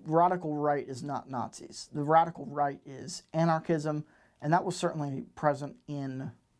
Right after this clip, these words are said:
France at this time. But what was much more pronounced was the coalition of the socialists and communists in France. And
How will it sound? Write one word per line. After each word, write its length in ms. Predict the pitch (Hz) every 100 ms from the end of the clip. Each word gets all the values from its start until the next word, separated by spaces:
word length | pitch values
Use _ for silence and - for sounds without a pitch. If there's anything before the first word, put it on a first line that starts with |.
| _ _ _ _ _ _ _ _
France 440 | - - 143 127
at 80 | -
this 160 | 127 -
time. 360 | 120 113 113 - _ _ - _ _ _
But 240 | - 139 -
what 180 | 160 151
was 160 | 147
much 280 | 135 165 -
more 160 | 151 139
pronounced 420 | - 131 123 -
was 240 | 127 -
the 360 | - 139 131 -
coalition 540 | - 156 143 139 - 131
of 100 | 131
the 80 | -
socialists 720 | 180 165 - 156 143 - - -
and 340 | 131 123 -
communists 600 | - 135 131 120 - - -
in 200 | 170 156
France. 420 | - 160 - - - _ _ _ _ _ _ _ _ _ _ -
And 380 | 151 147 143